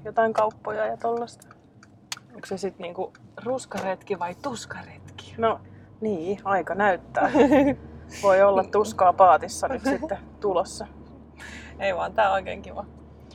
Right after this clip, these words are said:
Speaker 2: Mä haluan mennä tota, siis mun mielestä me oltiin, ei kun se oli kyllä talvi.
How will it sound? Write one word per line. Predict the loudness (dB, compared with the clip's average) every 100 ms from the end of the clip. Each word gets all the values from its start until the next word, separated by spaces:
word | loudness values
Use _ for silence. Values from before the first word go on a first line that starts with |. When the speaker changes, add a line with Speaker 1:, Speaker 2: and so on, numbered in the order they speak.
| -20 -8
Speaker 2:
Mä | 0
haluan | 4 4 4
mennä | 0 -2 -6
tota, | -6 -2 0 -2 -10 -20 -20 -20 -20 -20 -20 -20 -20 -20 _ -18
siis | -6 -4 -4 -12 -20 -20 -6
mun | -2 2
mielestä | 0 0 2
me |
oltiin, | 2 2 0 -2
ei | -6 -4
kun | 0
se | 2
oli | 2
kyllä | 0 -4
talvi. | -2 -2 -4 -10 -14